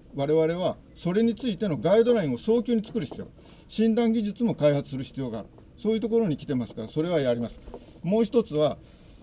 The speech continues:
亡くなった方ですでに病理解剖をして、それでも評価不能になっているということを押し、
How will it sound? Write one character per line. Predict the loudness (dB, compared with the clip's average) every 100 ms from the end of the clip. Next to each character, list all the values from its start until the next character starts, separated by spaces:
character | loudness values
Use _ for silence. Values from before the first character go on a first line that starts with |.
| -20 -20 -8
亡 | 0 0
く | 2
な | 0
っ | 0
た | 0
方 | 0 -2
で | -2 -2 -4
す | -6
で | -4 -2
に | -2
病 | -2 -4
理 |
解 | -2 0
剖 | 0
を | -4
し | -6
て、 | -4 -2
そ | -2 0
れ | 2
で | 2
も | 0
評 | 0 -2
価 | -2
不 | -2
能 | -2 0
に | 0
な | 0
っ |
て | 0 -4
い |
る | -4
と | -6
い |
う | -6
こ | -4
と | -4
を | -2
押 | -6
し、 | -10